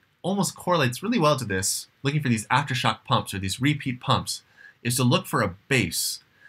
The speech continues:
The trouble that we have as emotional people is that we want to participate right away. When we see that pump, we want to get in like that. But the reality is that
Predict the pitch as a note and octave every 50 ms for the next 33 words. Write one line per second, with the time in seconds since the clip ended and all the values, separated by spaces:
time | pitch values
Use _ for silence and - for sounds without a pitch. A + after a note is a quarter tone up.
0 | - - - - _ _ _ _ - D3 B2+ - - - G3+ G3+ G#3 G#3 F#3 E3+
1 | - C3+ A#2+ A#2+ - - C#3+ C3+ B2+ A#2 G#2 G2+ G2+ G2+ G2+ G#2 A#2+ C#3 C3+ -
2 | C3+ A#2+ G#2+ - - - D#3 C3+ - F#2 F2 F2 - G2 G2 - G#2 G2 F#2 -
3 | - B2 B2 B2 B2 B2 C3 C3 B2 B2 - - A#2 - - - A2 C#3 C#3 B2+
4 | - - G2+ F2+ - - G2+ G#2+ B2+ C#3+ D3 B2+ B2+ G2+ F2+ D#2+ F2 - G#2 A#2
5 | C3+ C#3 B2+ B2 - A2+ G2+ G2 F#2+ F#2 F2 - - - C3+ A2+ F#2+ - - _
6 | - B2+ B2+ A#2+ G#2+ G2 G2 F#2 F2+ F2 E2+ - _ - - - - _ _ _
7 | - F#2 F#2 - - A2+ F#2+ D#2 - - _ _ _ _ _ _ _ _ _ _
8 | _ - B2+ B2 B2 A#2+ B2+ D#3 E3+ F3 F3+ F3 E3 C#3+ B2 A2+ G#2+ - G#2+ G2
9 | F#2 F#2 -